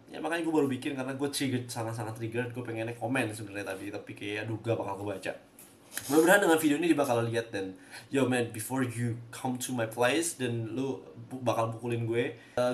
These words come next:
gue cuma pengen sampein point of view yang lain dan I'm not your hater. Basically, um, kuliah itu penting or nggak penting itu tergantung kalian. Jadi gue bilang bisa jadi dan sah-sah aja kalau misalkan si Deddy Corbuzier bilang,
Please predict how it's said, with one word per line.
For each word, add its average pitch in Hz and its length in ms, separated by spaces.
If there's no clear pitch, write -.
gue 139 80
cuma 135 240
pengen 120 240
sampein 117 400
point 135 260
of 120 80
view 120 160
yang 113 140
lain 104 260
dan 101 120
I'm 104 160
not 117 160
your 107 160
hater. 113 640
Basically, 190 680
um, 147 880
kuliah 175 180
itu 175 80
penting 180 380
or 147 180
nggak 120 220
penting 131 420
itu 131 140
tergantung 104 340
kalian. 98 380
Jadi - 100
gue 120 140
bilang 123 240
bisa 117 260
jadi 135 300
dan 156 340
sah-sah 196 380
aja 131 220
kalau 127 180
misalkan 151 380
si - 100
Deddy 120 240
Corbuzier 127 320
bilang, 131 320